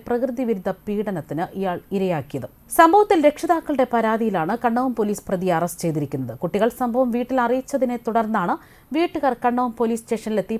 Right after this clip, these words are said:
പരാതി നൽകിയത്. ഇയാൾക്കെതിരെ പോലീസ് സ്റ്റേഷനിൽ പരാതി നൽകിയ വിവരം ഇയാൾ അറിഞ്ഞതോടെ ഒളിവിൽ പോവുകയും ചെയ്തു. തുടർന്ന് മൊബൈൽ ഫോൺ ലൊക്കേഷൻ വഴി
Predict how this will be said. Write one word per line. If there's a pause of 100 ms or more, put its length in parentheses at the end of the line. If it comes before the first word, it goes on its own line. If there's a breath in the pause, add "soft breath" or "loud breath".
പരാതി
നൽകിയത്. (400 soft breath)
ഇയാൾക്കെതിരെ
പോലീസ്
സ്റ്റേഷനിൽ
പരാതി
നൽകിയ
വിവരം (100)
ഇയാൾ (180)
അറിഞ്ഞതോടെ (220)
ഒളിവിൽ (120)
പോവുകയും
ചെയ്തു.
തുടർന്ന് (120)
മൊബൈൽ
ഫോൺ
ലൊക്കേഷൻ
വഴി